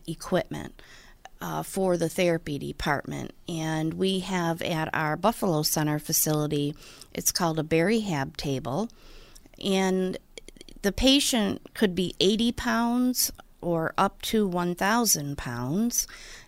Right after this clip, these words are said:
and this table would work for them. It's used a lot, um, on the West Coast. We are the only facility on, in this entire region,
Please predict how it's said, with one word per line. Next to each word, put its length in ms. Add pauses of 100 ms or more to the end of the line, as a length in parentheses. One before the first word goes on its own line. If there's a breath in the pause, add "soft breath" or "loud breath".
and 160
this 200
table 340
would 180
work 300
for 160
them. 340 (120)
It's 480
used 600
a 120
lot, 720 (580 loud breath)
um, 640
on 220
the 80
West 420
Coast. 680 (680 loud breath)
We 280
are 120
the 140
only 240
facility 920 (320)
on, 420 (480)
in 160
this 240
entire 420
region, 840